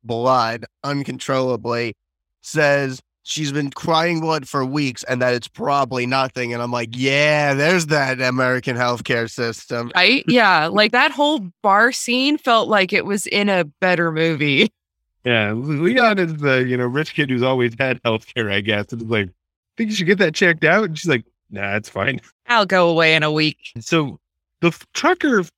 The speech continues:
Speaker 3: from the beginning of the movie <laughs> finally drops Claire off at this point. I don't know why we started so far from Raccoon City with her.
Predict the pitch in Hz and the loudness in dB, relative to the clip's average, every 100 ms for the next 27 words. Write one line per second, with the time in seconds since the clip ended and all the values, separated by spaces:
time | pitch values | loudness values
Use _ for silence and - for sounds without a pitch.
0 | _ _ 190 196 175 190 202 185 175 175 | _ _ -2 2 2 2 2 0 0 -2
1 | 190 170 - - - 180 185 160 165 - | -4 -8 -8 -10 -4 0 0 0 -4 -4
2 | - 156 147 139 143 - 113 113 - 104 | -6 -2 2 2 0 -2 -8 -8 -8 -6
3 | 101 107 - 139 165 151 135 131 135 139 | -6 -6 -4 -2 0 0 0 2 2 2
4 | 131 127 - 131 117 - 110 117 123 113 | 0 -4 -4 -4 -4 -2 -2 0 -2 -2
5 | 113 117 117 - 110 107 120 107 101 - | -2 -2 -2 -2 -8 -4 -4 -2 -4 -2
6 | 101 95 | -2 -2